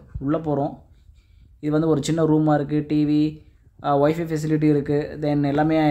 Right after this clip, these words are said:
டி வி கனெக்ஷன் எல்லாம் இருக்கு. இங்க பாருங்க பால்கனி பாருங்க, பால்கனிலே ஒரு சின்ன டேபிள் போட்டு ஒரு ரெண்டு சேர், மூணு சேர் போட்டிருக்காங்க.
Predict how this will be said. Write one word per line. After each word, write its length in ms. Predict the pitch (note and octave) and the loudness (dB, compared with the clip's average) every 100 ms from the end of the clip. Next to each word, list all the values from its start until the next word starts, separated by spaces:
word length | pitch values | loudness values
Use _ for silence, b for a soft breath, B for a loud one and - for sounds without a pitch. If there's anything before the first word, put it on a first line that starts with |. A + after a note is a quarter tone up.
| C#3+ - | 0 -4
டி 100 | E3 | -6
வி 40 | |
கனெக்ஷன் 320 | D#3+ D3+ D3+ | -2 -2 -2
எல்லாம் 160 | C#3+ D3+ | -2 0
இருக்கு. 180 | C#3+ C#3+ | 0 -2
இங்க 160 | C#3+ | -2
பாருங்க 240 | C3+ C#3 B2+ | -2 0 0
பால்கனி 340 | B2+ D3 D3+ C3+ | 2 4 2 0
பாருங்க, 280 | B2+ B2 A#2 b b b b C3+ | -2 -2 -6 b b b b 2
பால்கனிலே 380 | D3+ E3 D#3+ | 2 2 2
ஒரு 140 | D#3+ D3+ | 2 0
சின்ன 200 | D#3 E3 | -4 -4
டேபிள் 260 | D#3 D#3 | 0 0
போட்டு 380 | D3+ D3 F#3 C4 | 0 -2 -4 -6
ஒரு 120 | D3+ | -4
ரெண்டு 200 | C#3 C#3+ | -2 -2
சேர், 180 | C#3+ D#3+ | -2 0
மூணு 200 | D3+ C#3+ | 0 0
சேர் 220 | C#3+ D#3 | -4 -6
போட்டிருக்காங்க. 460 | D3+ D3 C#3+ C#3 | -6 -4 -4 -2